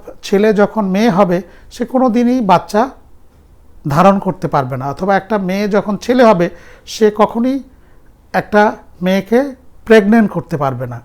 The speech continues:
তাহলে ত-, তার এই যে টোটাল কার্যকার-, কার্যকাল বা কার্য, আহ, কালের যেই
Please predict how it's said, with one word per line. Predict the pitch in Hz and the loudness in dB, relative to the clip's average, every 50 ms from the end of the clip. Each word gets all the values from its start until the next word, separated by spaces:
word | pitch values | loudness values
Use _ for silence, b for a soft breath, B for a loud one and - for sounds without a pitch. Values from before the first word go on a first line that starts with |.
| b b b b b - | b b b b b -2
তাহলে | - 214 226 254 294 | 0 2 2 2 0
ত-, | - - - - - - | -4 -8 -14 -16 -4 2
তার | 208 196 202 202 | 2 4 4 2
এই | - - 240 233 233 226 | 2 0 0 2 2 0
যে | 185 165 208 220 233 233 | 0 2 2 4 4 4
টোটাল | 226 233 - 247 247 285 277 277 277 269 262 254 220 B B B B B B - | 2 2 0 0 2 2 0 0 0 0 0 -2 -4 B B B B B B 0
কার্যকার-, | - 214 214 180 170 170 180 226 214 220 220 214 196 190 190 - - 180 - 202 - _ _ - - - - - - | 4 4 4 4 4 2 4 4 4 4 4 4 4 4 2 -2 -6 -8 -8 -10 -12 _ _ -20 -20 -20 -20 -6 0
কার্যকাল | - 196 190 170 170 202 214 208 214 202 202 202 | 2 2 4 4 2 2 2 4 4 4 4 4
বা | 185 190 180 | 2 0 -2
কার্য, | - - 190 190 170 170 170 208 202 202 196 190 b b b b b b - | 0 0 0 0 0 0 0 0 2 2 0 -2 b b b b b b -6
আহ, | - 214 190 190 185 180 180 180 180 196 - 190 180 - 220 202 185 175 180 208 - 277 302 330 180 - - 208 233 - - | -2 0 2 2 2 2 2 0 0 -2 -4 -6 -6 -8 -10 -12 -12 -12 -14 -14 -14 -16 -16 -16 -16 -16 -16 -18 -18 -6 -2
কালের | - - 196 196 196 170 | 0 2 2 2 2 0
যেই | 165 185 190 185 185 180 175 175 | 0 -2 0 0 0 -2 -4 -6